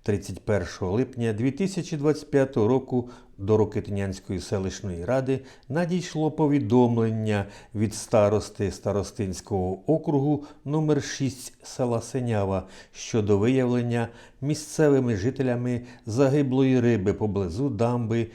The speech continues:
річки Рось. У відповідь на сигнал негайно було створено комісію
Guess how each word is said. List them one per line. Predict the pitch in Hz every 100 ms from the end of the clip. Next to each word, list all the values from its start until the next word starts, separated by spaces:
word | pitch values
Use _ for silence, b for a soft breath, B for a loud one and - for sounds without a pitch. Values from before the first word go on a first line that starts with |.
| B -
річки | 98 104 - - 101 -
Рось. | 87 87 78 - - - _ _ _
У | 107 101
відповідь | 110 - 101 98 92
на | 98
сигнал | - 104 87 101 139 139 B B -
негайно | 156 139 151 147 143
було | 123 127 123
створено | - 117 113 110 107
комісію | 101 92 127 120 131 123